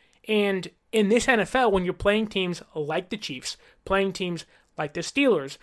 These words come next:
or the Seahawks or the Cardinals, who have really good receiving cores and quarterbacks who are not afraid to sling the ball twenty, thirty, forty, maybe even sixty yards down the field,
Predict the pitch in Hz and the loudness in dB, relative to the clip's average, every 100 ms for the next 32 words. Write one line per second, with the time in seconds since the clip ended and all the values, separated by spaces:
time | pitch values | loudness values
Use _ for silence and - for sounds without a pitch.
0 | - _ 156 165 175 - 285 208 156 143 | -20 _ -2 0 -2 0 0 0 -4 -8
1 | - - 185 175 185 - 240 254 170 - | -10 -10 -6 -4 -4 -2 0 0 -2 -4
2 | - 190 190 185 165 160 156 196 254 208 | -4 -2 0 0 -4 -10 -2 0 0 6
3 | 226 226 214 185 160 156 156 147 156 - | 6 6 -2 -4 -6 -6 -4 -6 -8 -16
4 | _ _ - 180 - 240 277 156 151 - | _ _ -10 -10 4 4 4 -2 -4 -8
5 | - _ _ - 247 208 190 180 220 - | -12 _ _ -2 0 2 2 2 2 0
6 | 175 185 185 - 175 214 175 151 151 - | -2 -4 -6 -4 0 0 0 -2 -4 -6
7 | - 180 202 208 170 170 - 180 175 190 | -4 -2 -2 0 -2 -2 -4 -6 -4 -6
8 | - - _ - 202 247 254 240 226 - | -10 -20 _ -4 -2 0 -2 -2 -4 -4
9 | 302 - - 226 294 262 240 - 170 196 | -4 -6 -10 -4 0 2 0 -6 -4 -2
10 | 220 208 185 294 285 214 240 | 0 -2 -2 0 2 0 -2